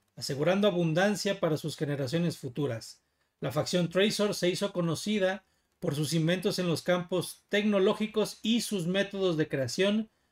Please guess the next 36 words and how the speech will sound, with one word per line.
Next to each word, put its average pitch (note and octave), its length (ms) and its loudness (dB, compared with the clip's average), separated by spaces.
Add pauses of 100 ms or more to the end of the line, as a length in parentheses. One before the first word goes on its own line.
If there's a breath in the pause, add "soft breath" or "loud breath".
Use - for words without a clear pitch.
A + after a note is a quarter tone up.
(180)
de D3 160 -4
combustible F#3+ 840 2
utilizados D#3 840 0
en C#3 240 -4
todo E3+ 280 4
el D#3+ 100 4
metaverso. B2 680 -6 (760 soft breath)
También D#3 320 0
fueron G3+ 240 2
una G3+ 80 2
de G3+ 80 6
las F3+ 140 4
primeras F3 380 0
facciones G3 600 0
en D3+ 140 -2
hacer E3+ 360 0
uso A#3 300 -2
de F#3+ 80 4
Eternal G#3 640 2 (420)
como C4 260 6
reserva F#3+ 520 4
de F3+ 120 4
valor D#3+ 540 4
desde C#3 320 0
el C3+ 100 2
año E3+ 240 2
dos C#3 200 0
mil D#3+ 200 2
veintiuno. B2 520 -2
El B2 80 -2
lema F3+ 200 4
de D#3 120 4
Trezor A3 680 0 (560)
es: B3 480 8
"La F3 340 2
prosperidad F3 840 2